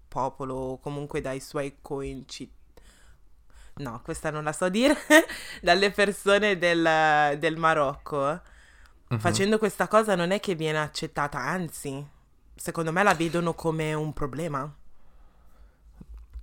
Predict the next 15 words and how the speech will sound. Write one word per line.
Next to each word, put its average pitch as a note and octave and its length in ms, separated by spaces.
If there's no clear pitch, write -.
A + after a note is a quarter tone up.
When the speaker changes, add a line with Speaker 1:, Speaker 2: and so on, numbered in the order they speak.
Speaker 2:
Ah, D#3 600
non E3+ 280
lo A3+ 100
so, G#2 320
guarda, G2+ 400
perché C3+ 300
secondo E3 340
me G#3 140
è - 20
successo A#2 600
adesso B2 360
in A#2 80
un G#2+ 120
altro A2+ 280
contesto, G#2 880